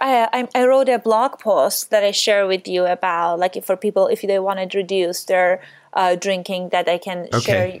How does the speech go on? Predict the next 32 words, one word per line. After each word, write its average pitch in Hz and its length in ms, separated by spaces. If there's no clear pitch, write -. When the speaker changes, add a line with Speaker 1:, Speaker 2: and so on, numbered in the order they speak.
Speaker 1:
with 185 240
you 175 460
and 170 120
you 151 40
Speaker 2:
Oh, - 40
Speaker 1:
can 151 120
share 165 80
Speaker 2:
yeah, 95 240
Speaker 1:
with 104 100
Speaker 2:
I'll, - 60
Speaker 1:
the - 20
audience. 180 560
And 208 300
Speaker 2:
I'll 233 80
Speaker 1:
yeah. 415 80
Speaker 2:
put - 100
that 139 160
in 135 120
the, 110 220
in 117 140
the 110 140
show 117 280
notes. 87 260
That's 107 140
gonna 127 220
be 110 420
on 107 280
the 101 180
addictedmind 107 520
dot 95 260
com 104 500
slash - 920